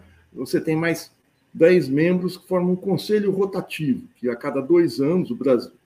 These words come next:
integra o conselho rotativo, mas não tem poderes plenos.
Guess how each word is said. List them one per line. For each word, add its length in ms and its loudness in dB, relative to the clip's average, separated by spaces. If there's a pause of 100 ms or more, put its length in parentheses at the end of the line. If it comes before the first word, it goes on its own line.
(240)
integra 540 4
o 40 -6
conselho 380 -6
rotativo, 520 -8
mas 140 -4
não 100 -4
tem 180 -6
poderes 500 -2
plenos. 640 -4